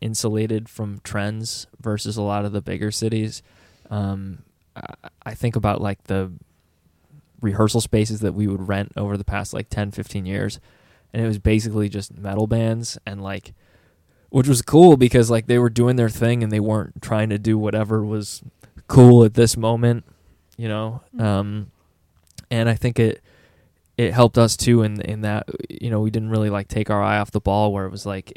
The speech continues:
Speaker 1: I feel like if we'd been in Brooklyn or L A or something, it would be like, "Well, this band down the hall just got massive 'cause they
Speaker 2: Right.
Speaker 1: have a, uh,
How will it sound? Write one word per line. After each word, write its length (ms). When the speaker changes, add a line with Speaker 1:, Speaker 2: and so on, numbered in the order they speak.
Speaker 1:
I 100
feel 160
like 100
if 120
we'd 200
been 300
in 120
Brooklyn 480
or 160
L 220
A 80
or 80
something, 280
it 120
would 100
be 120
like, 260
"Well, 220
this 140
band 280
down 180
the 100
hall 240
just 160
got 220
massive 500
'cause 200
they 320
Speaker 2:
Right. 80
Speaker 1:
have 280
a, 40
uh, 520